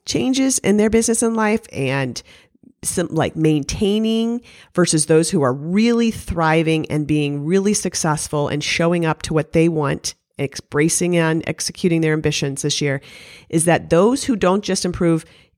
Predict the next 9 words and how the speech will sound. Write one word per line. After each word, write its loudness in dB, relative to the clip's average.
incrementally, 0
but 0
who 0
really 2
catapult -2
to -4
success, -2
is 0
that -2